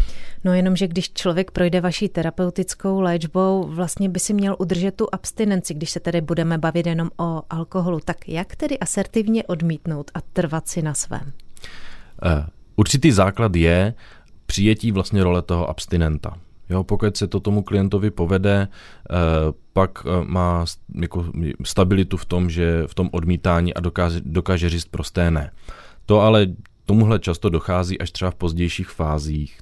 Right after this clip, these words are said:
Speaker 2: té, té léčby. Takže ze začátku jsou samozřejmě různé možnosti, jako opakované odmítnutí, eh, jako převedení tématu jako na jiné téma. Eh, je možno samozřejmě i odejít z té konverzace, pokud prostě mi to vadí.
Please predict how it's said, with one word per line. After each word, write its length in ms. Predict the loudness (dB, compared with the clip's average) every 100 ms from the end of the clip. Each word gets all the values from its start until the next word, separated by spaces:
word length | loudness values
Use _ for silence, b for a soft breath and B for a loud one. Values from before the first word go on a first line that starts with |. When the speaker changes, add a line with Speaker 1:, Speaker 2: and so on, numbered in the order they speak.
| -4
Speaker 2:
té, 300 | 0 0 0
té 200 | 2 2
léčby. 540 | 2 0 -2 -2 -2 B B B
Takže 220 | -4 0
ze 140 | 2 4
začátku 880 | 2 4 2 0 -2 2 4 4 0
jsou 200 | -4 -6
samozřejmě 440 | -2 -2 0 0
různé 280 | 0 2 2
možnosti, 600 | 2 2 -2 -4 -4 -4
jako 420 | -2 -2 -2 -2 -4 B B B
opakované 600 | -2 4 4 4 0 0
odmítnutí, 1040 | -2 -2 -4 -2 -4 -4 -4 -2 0 -2 -4
eh, 440 | -8 -12 -8 0 2 4 2 2
jako 300 | 0 0 6
převedení 600 | 6 8 2 2 0 -2
tématu 880 | 0 0 0 -2 -2 0 0 -2 -4
jako 200 | -6 -4
na 120 | -2 2
jiné 220 | 2 0
téma. 600 | 0 0 2 2 2 -2 B B B B 0
Eh, 40 | 2 4 4 2 2
je 100 | 2
možno 240 | 2 2
samozřejmě 360 | 0 0 0 0
i 180 | -2 -4
odejít 360 | 0 2 2
z 60 | 0
té 120 | -4
konverzace, 600 | -2 0 2 0 -2 -4
pokud 340 | -6 -4 -4 -4
prostě 320 | -8 -6 -2
mi 100 | 0
to 120 | 0
vadí. 460 | 2 2 2 -2